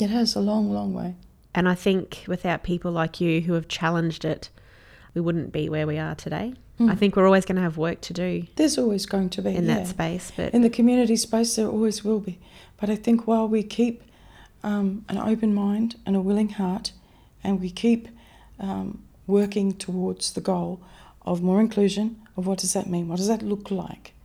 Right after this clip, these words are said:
Speaker 1: That means inclusion for everyone. That's just, ju-, that's not just saying, "Oh, well, for Joe Lynham, inclusion means you must include her daughter."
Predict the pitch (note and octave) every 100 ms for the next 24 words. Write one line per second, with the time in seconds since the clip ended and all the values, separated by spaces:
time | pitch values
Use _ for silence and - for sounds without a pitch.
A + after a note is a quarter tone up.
0 | _ _ _ - G#3+ G3+ G#3+ G3+ G#3 F#3+
1 | G3+ G3+ - - _ - A3 G#3 G#3 G3
2 | F#3+ D#3+ D3+ D#3+ - - - - A#3 C4+
3 | C4+ - - A3+ - A#3+ A#3+ A#3 A#3 A3+
4 | - G3+ G3 F#3+ F#3+ - - - G#3 G3
5 | F#3 - - F#3 F#3+ F#3 F#3 - - G3
6 | F#3 G3+ F#3 F#3 F#3+ F3+ F3 F3 F#3+ F3
7 | F3+ F3+ F3+ F#3 F#3+ F3 F3+ F3 F#3+ E3+
8 | F3 F#3 G#3 A3+ F3+